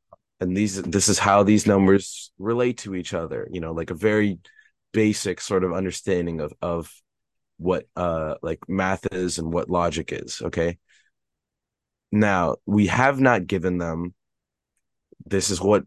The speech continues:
a circle looks like, and this is what a square looks like. This is a line." They strictly have numbers, okay?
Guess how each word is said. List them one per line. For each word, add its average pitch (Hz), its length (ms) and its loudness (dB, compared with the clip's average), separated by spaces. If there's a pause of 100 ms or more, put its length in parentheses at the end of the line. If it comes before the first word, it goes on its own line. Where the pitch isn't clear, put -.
(220)
a 113 120 2
circle 117 520 4
looks 80 280 -6
like, - 400 -10
and 82 160 -4
this 85 160 -4
is 90 140 -4
what 101 220 4
a 107 60 4
square 113 400 2
looks 85 280 -4
like. 76 200 -8
This 76 180 -8
is 80 120 -8
a 95 80 2
line." 95 560 2 (800)
They 104 240 2 (220)
strictly 110 800 0
have 87 360 -2 (140)
numbers, 85 640 -8
okay? 87 320 0